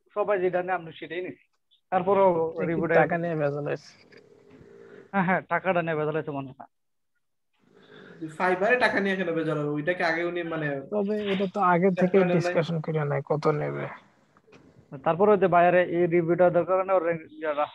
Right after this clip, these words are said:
Speaker 1: rank হারাই গেছে। এখন র্যাঙ্কে নাই, কোনো গিগে র্যাঙ্কে নাই।
Speaker 2: আচ্ছা, এরকম মাঝে মধ্যে হয়, নীল sir বলছিল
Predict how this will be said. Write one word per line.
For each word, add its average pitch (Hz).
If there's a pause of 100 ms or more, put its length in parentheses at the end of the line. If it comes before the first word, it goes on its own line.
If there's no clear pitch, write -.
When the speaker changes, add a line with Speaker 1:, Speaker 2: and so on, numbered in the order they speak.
Speaker 1:
rank 160
হারাই 151
গেছে। 135 (920)
এখন 175
র্যাঙ্কে 170
নাই, 156
কোনো 160
গিগে 156
র্যাঙ্কে 135
নাই। 120 (1800)
Speaker 2:
আচ্ছা, 185
এরকম 170
মাঝে 156
মধ্যে 160
হয়, 147
নীল 143
sir 147
বলছিল 143